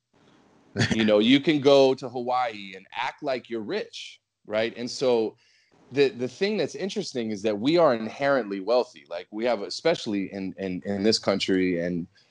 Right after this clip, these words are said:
Speaker 2: you know, with the, the access to information, we're so kind of embarrassingly wealthy in all ways that that exchange is even changing now, you know, the, with everybody working at home and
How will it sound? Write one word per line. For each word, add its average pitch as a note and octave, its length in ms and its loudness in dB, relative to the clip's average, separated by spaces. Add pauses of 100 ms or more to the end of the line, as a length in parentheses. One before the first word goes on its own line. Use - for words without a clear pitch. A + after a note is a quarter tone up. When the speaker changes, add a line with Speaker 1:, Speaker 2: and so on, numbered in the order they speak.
(260)
Speaker 2:
you A#2 60 4
know, G#2 140 8
with G2 220 4
the, G#2 160 4
the F#2 440 2 (120)
access A2 400 2
to F#2+ 100 -4
information, G#2 580 -2
we're B2+ 160 4
so B2+ 720 4 (320)
kind B2+ 220 -4
of G#2+ 80 -8
embarrassingly G2+ 920 -6
wealthy G2 520 -4
in F2 120 -16
all G2+ 320 -4 (120)
ways F#2+ 680 0 (560)
that G#2+ 320 2 (200)
that B2 240 2
exchange C#3+ 580 -4
is G#2+ 140 -4
even G2 180 -6
changing F2 460 -10
now, D#2 260 -10 (140)
you G2+ 120 -2
know, G2 140 6
the, F#2 80 0
with G2+ 240 2
everybody A2 320 6
working G#2 440 2
at F2 80 -10
home A#2 420 -2
and F2+ 120 -10